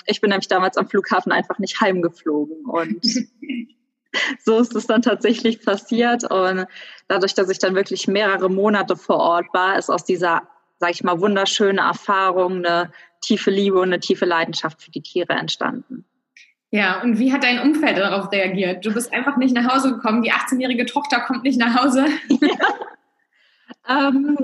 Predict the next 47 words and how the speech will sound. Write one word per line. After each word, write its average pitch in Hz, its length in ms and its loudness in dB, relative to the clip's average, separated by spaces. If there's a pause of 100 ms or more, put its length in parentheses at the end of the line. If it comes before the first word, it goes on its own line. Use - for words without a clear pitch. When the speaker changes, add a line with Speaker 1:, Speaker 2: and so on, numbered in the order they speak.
(160)
Speaker 1:
also 233 200 0
ich, 247 180 0 (160)
es 226 180 0
war 214 540 0 (500)
für - 140 0
mich 262 260 4
wie 247 60 4
so 220 100 2
ein 208 80 4
Befreiungsschlag 208 1080 -2
tatsächlich. - 500 0
Also 190 140 0
ich - 100 -2
habe 190 80 0
das - 120 -2
erste - 340 0
Mal 196 180 2
irgendwie 196 260 2
das 185 220 0
Gefühl - 260 -2
gehabt, 214 240 2
nochmal 202 300 0
so 190 80 0
meinem 175 180 2
Herzen 220 480 0
zu - 160 -8
folgen 208 420 2
und 180 200 -2
dem, 202 160 4
was 190 180 0
ich - 240 0
wirklich 208 460 -2
will. 254 240 4 (420)
In 233 80 4
meinem 214 160 2
Umfeld 247 460 2
war 185 100 2
es - 140 -4
halt 185 200 0
sehr, 185 180 2
sehr 165 160 0
schwer, 254 380 2
vor - 140 -4
allem 185 160 0
für - 140 -16
meine 165 220 -4
Mama, 294 400 2